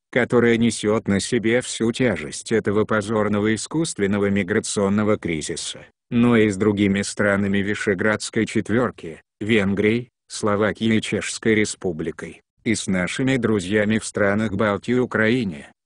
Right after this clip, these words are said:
Минус сказала министр. Эксперт, предложение Белоруссии по мигрантам. Шанс для Евросоюза. Госпогранкомитет Белоруссии сообщил восьмого ноября,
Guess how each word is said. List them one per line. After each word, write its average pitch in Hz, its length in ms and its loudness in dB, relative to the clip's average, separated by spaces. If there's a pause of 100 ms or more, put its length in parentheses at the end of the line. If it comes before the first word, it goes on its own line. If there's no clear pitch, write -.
Минус 123 520 4
сказала 107 500 0
министр. - 720 -6 (560)
Эксперт, 120 640 0 (260)
предложение 104 800 2
Белоруссии 104 640 0
по 120 160 2
мигрантам. 80 840 -4 (280)
Шанс 113 400 0
для 110 220 2
Евросоюза. 101 720 0
Госпогранкомитет 104 1300 0
Белоруссии 107 680 0
сообщил 101 560 0
восьмого 104 520 0
ноября, 90 520 -2